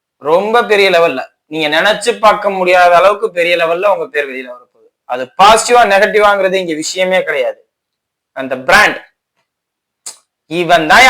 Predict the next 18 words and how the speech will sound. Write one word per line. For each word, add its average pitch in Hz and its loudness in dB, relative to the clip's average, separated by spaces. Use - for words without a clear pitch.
ஆளு" 208 4
அப்படிங்கிற 185 0
லெவல்ல 170 2
இது 196 0
உங்க 202 4
தந்தையால 254 4
வரும். 180 0
தந்தை 226 4
இல்லாதவர்களாக 226 4
இருக்கும் 208 -6
பட்சத்தில் 214 -2
தந்தை 240 4
ரூபத்தில் 262 2
வரும். 139 -4
அந்த 202 2
இன்னாரோட 202 4
பையன் 220 2
அப்படிங்கிற 208 0